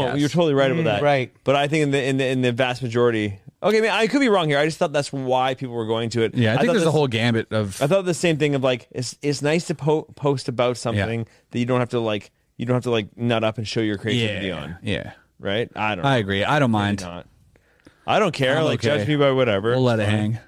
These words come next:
Speaker 1: Let it hang out. You guys
Speaker 2: Yeah.
Speaker 1: decide if it's good.
Speaker 2: No, exactly. I, I'm all
Speaker 3: Mm.
Speaker 2: about that too. But we're, we're, you know, we're, we're doing fine. But it's, I don't know. Maybe you're right. I don't know.
Speaker 1: We're gonna, we're gonna hit. Uh, we might hit up West right now. We're thinking of going down to Texas.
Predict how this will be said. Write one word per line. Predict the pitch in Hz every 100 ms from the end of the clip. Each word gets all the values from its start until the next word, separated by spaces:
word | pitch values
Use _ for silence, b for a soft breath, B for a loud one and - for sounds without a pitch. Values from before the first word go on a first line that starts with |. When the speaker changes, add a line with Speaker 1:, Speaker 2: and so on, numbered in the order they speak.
| _ _
Speaker 1:
Let | 123 113
it | 107
hang | 113 110
out. | 110
You | 110 110
guys | 104
Speaker 2:
Yeah. | 123
Speaker 1:
decide | 104 104 98
if |
it's | 92 -
good. | 139 156
Speaker 2:
No, | 208 185
exactly. | 156 147 120 107 104
I, | 107 120 131
I'm | 131
all | 117
Speaker 3:
Mm. |
Speaker 2:
about | 113
that | 107 98
too. | 110 B B -
But |
we're, | 147 175
we're, | 160 160 135 143
you | 143
know, | 123
we're, | 123 120
we're | 120 123
doing | 120 110
fine. | 120 123 139 104
But | 98 92
it's, | 101 - -
I | 107
don't | 135
know. | 170 127 b b b -
Maybe | 175
you're | 208
right. | 123 123 - _ _ - - _ _ _ _ _ _ _ _ _
I | 165
don't |
know. | 160 127 _ -
Speaker 1:
We're | 131 156
gonna, | 180 156 131
we're | 127 156
gonna | 147
hit. | 131 135 - -
Uh, | - 117 113 107 104 101 98 87 92
we | 117
might | 127 127 143 135
hit | 135
up | 123 117 - _ _ _ _ _
West | - 120 127 -
right | 117
now. | 110 107
We're | 110 107
thinking | 123 113 117
of | 104
going | 110 107
down | 104 104
to | 95
Texas. | - 104 - 98 -